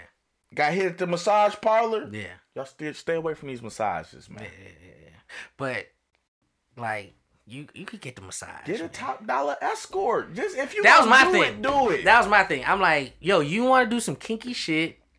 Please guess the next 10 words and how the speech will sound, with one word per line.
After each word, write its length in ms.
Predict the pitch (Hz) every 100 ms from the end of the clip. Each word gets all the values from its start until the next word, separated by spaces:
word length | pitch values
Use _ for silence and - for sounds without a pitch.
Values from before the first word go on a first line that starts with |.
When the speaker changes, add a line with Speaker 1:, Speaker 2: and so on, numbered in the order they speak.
| _ _ _
Speaker 2:
Hire 340 | - 175 220 240
the 160 | 208
escort. 720 | 185 170 - 151 151 151 -
Tell 180 | - 196
her, 100 | 190
yo, 360 | 170 180 170 120 120
pretend 380 | 160 - 208 214
you're 140 | 214
a 60 | 196
masseuse. 800 | 165 147 - 147 95 - -